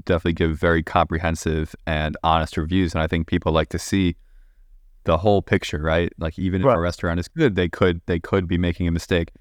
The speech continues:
Speaker 1: And so I'm wondering, you know, you mentioned that this is volunteer, you're, you're paying for all your food.
Speaker 2: That's right.
Speaker 1: And so what motivates you to keep,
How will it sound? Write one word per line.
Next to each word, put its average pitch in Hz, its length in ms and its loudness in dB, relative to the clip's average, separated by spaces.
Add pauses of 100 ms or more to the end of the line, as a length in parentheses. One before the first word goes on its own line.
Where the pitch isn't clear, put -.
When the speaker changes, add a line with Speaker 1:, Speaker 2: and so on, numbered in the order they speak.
(540)
Speaker 1:
And 95 200 0
so 98 360 2
I'm 110 140 0
wondering, 135 580 2 (540)
you 101 100 0
know, 92 60 2
you 90 140 2
mentioned 90 320 0
that 80 100 -2
this 87 160 -4
is 82 80 -4
volunteer, 90 680 2
you're, 90 460 0
you're 92 220 0
paying 87 360 0
for - 140 -4
all 80 100 2
your 80 140 0
food. 127 340 0 (540)
Speaker 2:
That's - 200 -2
right. 90 80 4
Speaker 1:
And 82 580 0 (180)
so 90 600 0
what 117 300 0
motivates 92 580 2
you 82 180 2
to - 120 -8
keep, - 380 -2